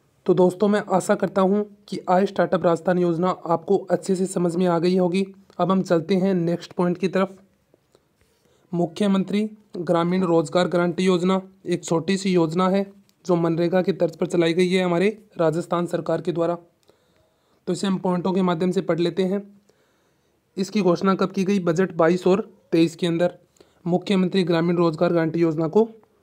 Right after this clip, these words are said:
लागू किया गया। इसके अंदर क्या है वो हम पॉइंटों के माध्यम से देखते हैं कि इसके अंतर्गत जिन परिवारों ने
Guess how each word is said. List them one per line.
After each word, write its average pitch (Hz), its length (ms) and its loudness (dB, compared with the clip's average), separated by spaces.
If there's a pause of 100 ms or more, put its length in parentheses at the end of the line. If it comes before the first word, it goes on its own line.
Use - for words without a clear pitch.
(240)
लागू 165 400 2 (240)
किया 170 200 2
गया। 156 240 2 (1300)
इसके 202 260 -6
अंदर 226 200 0
क्या 208 260 2
है 214 180 2 (240)
वो 190 120 2
हम 208 100 2
पॉइंटों 185 340 2
के 202 80 2
माध्यम 190 260 2
से 196 120 0
देखते 175 320 0
हैं 202 180 0 (540)
कि 226 60 -4 (140)
इसके 220 320 -2
अंतर्गत 190 480 -2 (540)
जिन 214 280 4
परिवारों 190 460 4
ने 185 160 4